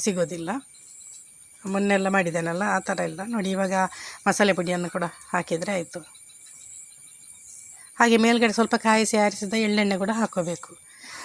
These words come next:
ಎಳ್ಳೆಣ್ಣೆ ಹಾಕಿದ್ರೆ ಹಾಗೆ, ಅಂದ್ರೆ ಅದು ಆ-, ಆರಬೇಕು, ಬಿಸಿ ಬಿಸಿ ಹಾಕ್ಬೇಡಿ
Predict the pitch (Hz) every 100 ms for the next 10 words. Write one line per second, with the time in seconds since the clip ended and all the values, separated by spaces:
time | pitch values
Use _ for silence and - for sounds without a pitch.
0 | - - 214 233 233 226 214 214 180 160
1 | 180 233 214 208 202 202 175 - 196 202
2 | 196 185 175 170 - 208 196 247 180 -
3 | 190 220 - - - - - 180 208 208
4 | - 202 170 160 160 196